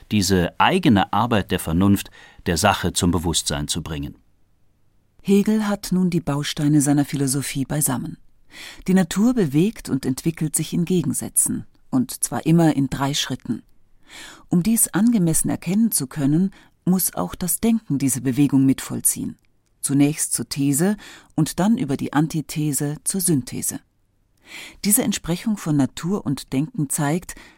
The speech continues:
Speaker 2: dass beide strukturell identisch sein müssen. Das heißt,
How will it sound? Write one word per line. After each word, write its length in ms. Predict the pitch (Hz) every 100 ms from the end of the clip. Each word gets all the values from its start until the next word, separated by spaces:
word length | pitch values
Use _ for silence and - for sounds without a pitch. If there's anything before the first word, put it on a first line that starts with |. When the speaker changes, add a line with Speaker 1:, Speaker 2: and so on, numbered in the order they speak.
| _ -
Speaker 2:
dass 160 | 165
beide 360 | - 185 240 214
strukturell 800 | - - - - 127 131 139 -
identisch 500 | 180 208 190 131 123
sein 280 | - 127 123
müssen. 320 | 123 - 104 - - - -
Das 160 | 131
heißt, 340 | 135 147 170